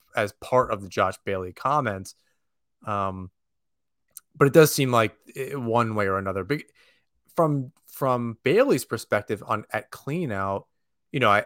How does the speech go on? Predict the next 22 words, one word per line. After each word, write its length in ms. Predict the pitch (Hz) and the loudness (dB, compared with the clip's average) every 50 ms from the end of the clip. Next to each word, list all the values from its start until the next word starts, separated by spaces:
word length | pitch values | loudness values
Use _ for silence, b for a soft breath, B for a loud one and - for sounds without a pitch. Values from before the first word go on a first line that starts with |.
| - | 2
I 60 | - | 4
don't 220 | 113 120 127 127 - | 4 4 2 0 -2
think 180 | - 131 113 | -6 -6 -6
he 160 | - - 123 120 | -6 -6 -6 -4
wants 540 | 120 117 113 107 104 110 - - - - | -2 -2 0 0 0 -2 -4 -6 -10 -10
to 520 | - - - 123 110 107 104 104 101 98 101 107 | -10 -8 -6 -4 -2 -2 -2 -4 -4 -6 -6 -6
sit 180 | - - 139 | -6 -4 -4
in 80 | - - | -6 -6
the 60 | 104 | -8
stands. 400 | - - - 95 90 95 110 107 | -8 -6 -6 -6 -6 -6 -6 -6
I 80 | 104 95 | -6 -8
think 160 | - 107 101 | -8 -10 -10
he 80 | 107 | -8
made 160 | 104 101 101 92 | -6 -6 -6 -6
that 160 | 101 - - | -8 -10 -10
pretty 180 | - 98 92 | -12 -14 -14
clear. 480 | - - - - 98 - - 98 104 110 - _ _ _ _ _ _ _ _ | -14 -14 -14 -12 -12 -10 -10 -12 -12 -14 -16 _ _ _ _ _ _ _ _
So 120 | - 147 | -2 -2
if 80 | 139 123 | 0 0
he 80 | 131 | 0
is, 600 | 127 - 127 156 220 240 180 131 117 117 - - - _ _ _ - | -2 2 2 4 4 4 2 0 -2 -4 -4 -6 -10 _ _ _ -2
um, 500 | - 107 104 98 95 95 95 92 92 92 | 0 2 2 2 0 -2 -6 -8 -12 -14